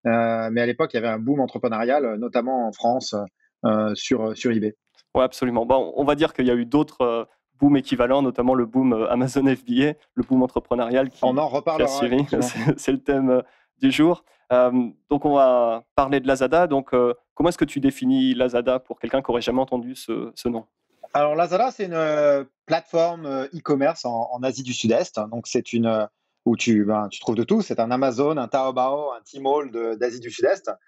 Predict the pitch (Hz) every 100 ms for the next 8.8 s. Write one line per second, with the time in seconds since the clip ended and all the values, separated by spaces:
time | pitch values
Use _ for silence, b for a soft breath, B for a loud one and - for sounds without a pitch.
0 | b b b 120 117 117 117 113 117 -
1 | 131 147 175 175 165 180 185 151 139 135
2 | 131 185 175 139 151 214 131 - _ _
3 | - 120 120 117 117 - 135 147 - 151
4 | 127 117 135 127 - 147 139 147 - -
5 | 113 127 165 107 - _ _ - 123 113
6 | 139 123 - 170 147 120 117 131 147 143
7 | 120 107 123 127 156 131 151 143 160 131
8 | 127 120 139 123 120 117 -